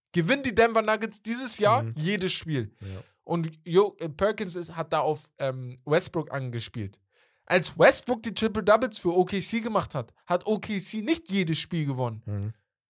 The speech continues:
Speaker 1: Weißt du, und deswegen wurde er manchmal als Stat-Padder gelabelt. Auch wenn das auch Quatsch ist, weil es ist krank, ein
Speaker 2: Mhm.
Speaker 1: Triple-Double zu machen. Aber der Vergleich, der hinkt.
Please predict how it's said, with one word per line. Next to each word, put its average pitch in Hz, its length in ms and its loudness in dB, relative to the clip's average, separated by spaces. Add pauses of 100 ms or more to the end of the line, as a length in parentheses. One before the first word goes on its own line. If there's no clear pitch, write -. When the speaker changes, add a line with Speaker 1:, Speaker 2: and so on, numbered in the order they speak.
(140)
Speaker 1:
Weißt 233 280 4
du, 233 100 -6
und 175 180 -2
deswegen 226 400 2
wurde 208 180 0
er 175 80 0
manchmal 185 360 -4
als 147 140 -6
Stat-Padder 160 520 -2
gelabelt. 131 500 -4
Auch 143 140 -4
wenn 202 180 0
das 185 300 -2
auch 202 220 4
Quatsch 190 320 0
ist, 170 120 -6
weil 165 140 0
es 165 140 0
ist - 160 -4
krank, 180 320 -8
ein 147 120 -6
Speaker 2:
Mhm. 120 40 -2
Speaker 1:
Triple-Double 123 480 -4
zu - 160 -12
machen. 110 320 -12 (400)
Aber 180 180 4
der 180 140 4
Vergleich, 190 440 0
der - 120 -2
hinkt. 233 520 -6